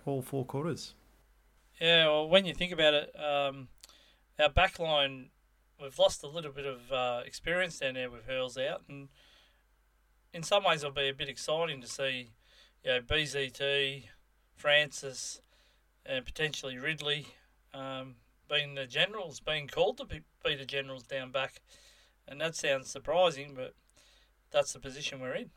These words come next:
Speaker 1: Yeah, but in saying that, I sort of wonder whether Marty Gleeson might play a bit more of a leadership role down there. Like, he, oh, he has been in and out of the side due to injury and due to form, uh, but he is a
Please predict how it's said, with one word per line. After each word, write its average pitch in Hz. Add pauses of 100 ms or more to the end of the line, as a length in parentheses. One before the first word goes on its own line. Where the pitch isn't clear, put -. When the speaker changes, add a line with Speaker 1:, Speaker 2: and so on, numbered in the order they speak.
(540)
Speaker 1:
Yeah, 208
but 214
in 214
saying 214
that, 196
I 180
sort 185
of 143
wonder 143
whether 127
Marty 127
Gleeson 127
might 120
play 127
a 123
bit 117
more 123
of 110
a 113
leadership 131
role 127 (400)
down 135
there. 170 (100)
Like, 117 (800)
he, 160
oh, 165
he 175
has 196
been 156
in 147
and 139
out 131
of 117
the 107
side 143
due 120
to 117
injury 151
and 113
due 117
to 107
form, 131 (480)
uh, 113
but 120
he 143
is 135
a 127